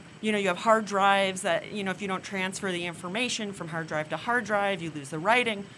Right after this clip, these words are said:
Maybe you don't pay for the upkeep of the site, and so therefore all the writing that you did on it is dead.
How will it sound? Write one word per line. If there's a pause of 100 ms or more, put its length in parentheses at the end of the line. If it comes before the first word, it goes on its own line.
(480)
Maybe
you
don't
pay
for
the
upkeep
of
the
site,
and
so
therefore
all
the
writing
that
you
did
on
it
is
dead.